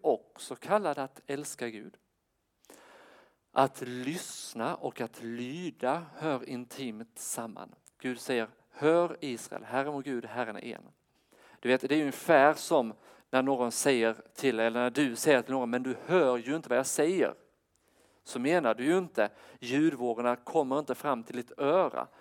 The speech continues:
utan du menar, det, det jag säger får ju inga konsekvenser för dig. Är ni med?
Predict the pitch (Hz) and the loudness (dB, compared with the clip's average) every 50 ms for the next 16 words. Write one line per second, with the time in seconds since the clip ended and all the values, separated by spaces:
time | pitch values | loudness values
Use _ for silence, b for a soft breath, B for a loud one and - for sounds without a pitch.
0 | B B B B - 135 - 139 131 131 131 139 143 151 160 160 135 120 110 117 | B B B B -2 -2 0 0 -2 0 0 2 4 6 6 6 6 4 4 4
1 | 123 - _ b b b b b b b b _ _ _ _ _ _ _ _ _ | 2 -2 _ b b b b b b b b _ _ _ _ _ _ _ _ _
2 | _ _ _ _ _ _ _ - - 160 - - - 143 139 131 127 - 160 147 | _ _ _ _ _ _ _ -4 -4 -4 -4 -2 2 4 4 4 4 4 4 4
3 | 123 120 - - 143 151 160 135 - - 123 113 - - - - 180 139 123 - | 4 4 2 0 -2 0 0 0 -2 -4 -8 -12 -10 -6 -2 -2 -2 -2 -2 -4
4 | - 190 - - 151 - - - - - _ _ _ _ _ _ _ _ _ _ | -4 -4 -4 -2 -2 -4 -4 -6 -12 -16 _ _ _ _ _ _ _ _ _ _
5 | _ _ _ _ _ _ _ _ _ _ - 139 147 165 156 - - | _ _ _ _ _ _ _ _ _ _ -6 -4 -2 -2 -2 -4 -6